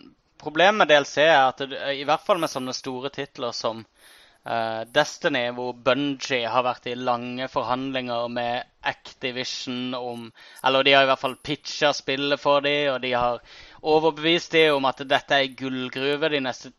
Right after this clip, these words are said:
ti årene, dette er den neste Halo, og så videre. Så vet du at de har sluppet,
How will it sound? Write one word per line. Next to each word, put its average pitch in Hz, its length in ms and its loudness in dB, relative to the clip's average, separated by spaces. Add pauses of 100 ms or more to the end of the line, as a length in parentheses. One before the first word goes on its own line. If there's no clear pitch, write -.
ti 147 400 -6
årene, 147 560 2
dette 127 240 -4
er 117 80 -8
den 123 80 -10
neste 120 360 -8
Halo, 143 600 -2 (140)
og 120 80 -4
så 127 120 -10
videre. 131 400 -2 (360)
Så 135 120 -8
vet 120 320 -6
du 147 180 2
at 135 140 2
de 135 120 -4
har 131 520 4 (240)
sluppet, 135 880 -2